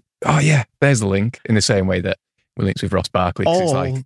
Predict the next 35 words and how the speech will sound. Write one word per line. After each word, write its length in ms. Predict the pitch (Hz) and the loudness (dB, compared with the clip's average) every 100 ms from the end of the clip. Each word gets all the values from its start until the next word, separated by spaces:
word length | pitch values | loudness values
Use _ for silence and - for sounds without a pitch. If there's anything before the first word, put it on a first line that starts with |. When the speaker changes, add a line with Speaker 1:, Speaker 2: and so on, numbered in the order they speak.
| 120 | -6
Speaker 1:
looking 300 | 101 - 98 | -6 -4 -4
at 60 | |
his 100 | 92 | -4
Wikipedia 380 | 87 - - 92 | -4 -6 -6 -4
and 80 | 90 | -4
going, 120 | 92 | -6
"Oh, 200 | 117 240 | -4 -4
wait, 160 | 214 233 | -2 -2
he 100 | 117 | -2
was 80 | 147 | 0
Speaker 2:
I 40 | |
Speaker 1:
at 40 | |
Speaker 2:
mean, 120 | 170 214 | 0 0
you're, 40 | |
Speaker 1:
Leeds." 200 | 196 - | -2 -4
Speaker 2:
you're 80 | 185 | -6
playing 280 | 160 208 226 | -2 -2 0
it 80 | 196 | -2
down, 300 | 190 208 185 | -2 -2 -2
Rob, 260 | 95 101 131 - | -2 -2 -4 -6
but 120 | 123 | -2
we've 100 | 131 | 0
had 120 | 135 | 0
a 40 | 127 | -2
football 360 | - - 127 | -4 -2 -2
heavyweight 460 | 117 147 147 120 95 | 0 0 0 0 -2
weighing 180 | 113 117 | -2 0
Speaker 1:
Well, 140 | 127 113 | 0 -2
Speaker 2:
on 40 | |
this. 260 | 123 107 - | -2 -4 -2
Speaker 1:
that's 160 | 117 | -2
Speaker 2:
Who's, 120 | 127 107 | -2 -2
Speaker 1:
true. 200 | 104 95 | -2 -2
Speaker 2:
this, 160 | 135 | -4
Speaker 1:
Good 40 | 110 | -4